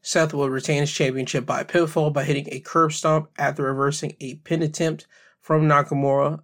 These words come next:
Um, solid match, another one. This match here, the whole story was Nakamura was supposed to go after Seth's back. Again, another one that we didn't really get a lot of working over the back. Seth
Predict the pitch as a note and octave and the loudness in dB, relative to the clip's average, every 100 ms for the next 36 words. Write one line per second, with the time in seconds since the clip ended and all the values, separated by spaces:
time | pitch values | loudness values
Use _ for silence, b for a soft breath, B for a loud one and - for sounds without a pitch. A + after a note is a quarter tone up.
0 | - D#3+ D3 D3+ G3+ B3 A3+ A3 D#3+ - | -6 0 0 2 4 4 4 0 -4 -8
1 | - F3 G3+ C3 C#3+ D3+ _ _ _ _ | -8 -2 0 -2 -6 -18 _ _ _ _
2 | D3+ D#3 D#3+ D#3+ D#3 D#3+ D#3+ D#3+ D3 - | -4 -2 0 -2 -2 -2 2 2 0 -4
3 | _ _ _ D3+ D3+ D3+ D3+ D3 D3+ C#3+ | _ _ _ 0 4 4 2 0 2 2
4 | C#3+ C#3 C#3+ C#3 C3+ C3 C#3 C#3 C#3+ D3 | 2 0 -2 -4 -6 -6 -2 0 0 -2
5 | C#3 C#3 B2+ C3 - - B2+ - D#3+ E3 | -4 -4 -4 -6 -6 -4 -6 -6 0 0
6 | D#3 - _ _ _ _ _ D#3 D#3+ G3 | -2 -10 _ _ _ _ _ -2 2 2
7 | A2 C#3 C#3+ D3+ E3+ F#3+ E3+ D3+ D#3 F3 | 2 0 2 4 4 4 2 2 0 0
8 | E3 E3 E3+ D3 C#3 D3+ C#3 C3+ D3+ D3+ | -2 -2 -4 -4 -2 0 0 -2 -6 -4
9 | D3 - D3 C3 C3 C#3 - _ _ _ | -4 -4 -2 0 -2 -4 -12 _ _ _
10 | _ _ _ D3+ D#3 E3 - D3 D3+ D#3 | _ _ _ 2 2 2 2 2 2 2
11 | F3+ F#3+ - - - - C#3+ D#3 D#3 - | 2 0 -6 -16 -10 -4 0 0 -2 -14